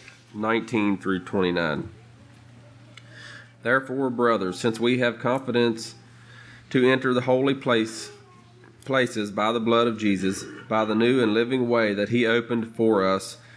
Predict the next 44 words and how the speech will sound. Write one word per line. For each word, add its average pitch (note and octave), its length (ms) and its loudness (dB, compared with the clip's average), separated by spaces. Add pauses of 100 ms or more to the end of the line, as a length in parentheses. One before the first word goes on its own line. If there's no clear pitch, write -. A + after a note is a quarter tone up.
(460)
through B2+ 180 4
the B2+ 100 0
curtain, G#2+ 540 -2 (180)
<clears throat> G#2+ 320 -6
that B2 240 2
is, A2+ 240 2
through, A#2+ 300 0
through B2 220 2
his A#2 180 0
flesh. A2+ 480 -2 (380)
And A2+ 180 0
since C3+ 340 0
we C3+ 220 2
have B2 360 2 (100)
a A2+ 100 0
great A#2+ 400 -2
priest A2+ 360 0
over A#2 240 0
the A#2 120 -2
house A#2 300 -2
of G#2 120 -8
God, G2+ 360 0 (560)
let B2 200 2
us B2+ 180 0
draw B2 320 2
near B2 320 4
with A2+ 180 2
a G#2+ 100 0
true B2 280 0
heart A#2 340 0
and G#2+ 220 -4
full B2+ 360 2
assurance A#2 460 2
of G#2+ 160 -4
faith, A2 380 0
with G#2 160 -6
our A2 160 2
hearts G#2+ 340 0
sprinkled A#2 560 -2
clean A2 400 0 (280)
from A2+ 180 2
an G#2+ 80 0
evil B2+ 300 0
conscience A#2 560 -2